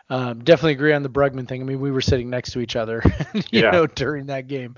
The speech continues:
Speaker 1: and we were just like, "What the fuck, <laughs> man? This is terrible." <laughs> You know, it's like,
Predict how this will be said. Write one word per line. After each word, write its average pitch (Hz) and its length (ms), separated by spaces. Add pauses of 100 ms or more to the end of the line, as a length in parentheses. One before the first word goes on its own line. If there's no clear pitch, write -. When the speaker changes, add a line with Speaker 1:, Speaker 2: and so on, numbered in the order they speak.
(480)
Speaker 1:
and 151 140
we 151 120
were 151 100
just 131 220
like, 120 240
"What 127 220
the 139 100
fuck, - 480
<laughs> 120 140
man? 147 200
This 160 240
is 143 180
terrible." 147 680
<laughs> 208 60
You 240 160
know, 190 200 (500)
it's - 280
like, 175 220